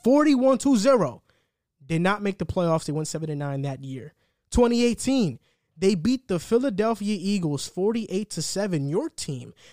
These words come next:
I don't know if it was led by Carson Wentz or Nick F-, Nick Foles at the time. I just choked up.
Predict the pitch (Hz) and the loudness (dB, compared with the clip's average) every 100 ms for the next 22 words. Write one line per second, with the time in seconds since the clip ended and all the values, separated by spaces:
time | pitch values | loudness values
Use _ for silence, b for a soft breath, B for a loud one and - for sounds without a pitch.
0 | b 170 254 269 247 - 240 196 214 196 | b -2 0 2 2 2 0 0 0 0
1 | 170 151 - 214 - 180 190 - 170 180 | -2 -4 -4 -4 -2 -2 -2 -2 -2 -4
2 | - - _ _ _ _ 175 202 202 185 | -10 -20 _ _ _ _ -2 -2 0 2
3 | 196 190 180 156 175 170 170 175 - 170 | 2 2 -4 -6 -6 -4 -4 -6 -8 -8
4 | 156 151 | -6 -10